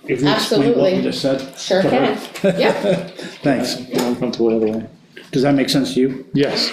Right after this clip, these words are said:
Speaker 3: yeah, no.
Speaker 1: Because otherwise, without that being circled, it's not.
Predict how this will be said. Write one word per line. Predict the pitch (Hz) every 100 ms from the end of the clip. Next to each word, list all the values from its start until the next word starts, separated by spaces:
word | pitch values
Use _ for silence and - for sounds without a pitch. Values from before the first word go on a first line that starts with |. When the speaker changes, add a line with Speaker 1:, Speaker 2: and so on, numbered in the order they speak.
| -
Speaker 3:
yeah, | 139 117 104
no. | 123 110 - - - - - - - - - - - - -
Speaker 1:
Because | - 139
otherwise, | 151 139 117
without | 135 151
that | 151 123
being | 123 110
circled, | - 107 107 107
it's | 107 -
not. | 113 107 110